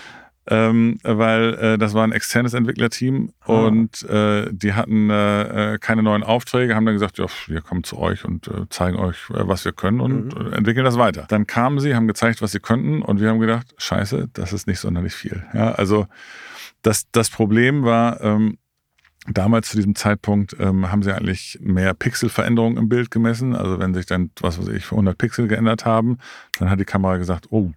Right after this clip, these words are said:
Speaker 1: das ist jetzt ein Alarm.“
Speaker 2: Mhm.
Speaker 1: Äh, das führt aber dazu, dass sich bewegende Bäume, äh, Licht und Schatten sozusagen auch zu einem Alarm, äh, entwickeln können und das relativ häufig.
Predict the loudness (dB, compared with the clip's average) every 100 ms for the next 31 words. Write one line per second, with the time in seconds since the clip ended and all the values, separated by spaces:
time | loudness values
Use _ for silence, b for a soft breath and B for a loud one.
0 | -4 -4 -2 -6 -6 -2 2 2 2 0
1 | 0 -2 -6 B B B B 0 2 2
2 | 0 -4 _ _ -4 -2 0 2 2 0
3 | 0 -4 -2 -2 2 2 2 4 4 4
4 | 2 0 -4 0 2 2 0 0 0 0
5 | -4 -2 0 0 -2 -4 -4 -4 0 0
6 | 0 0 0 -2 -4 0 2 2 2 2
7 | 4 2 0 -6 B B B B 0 2
8 | 2 2 0 -2 0 -2 -2 0 0 0
9 | 0 -2 -2 -2 -2 0 -4 -6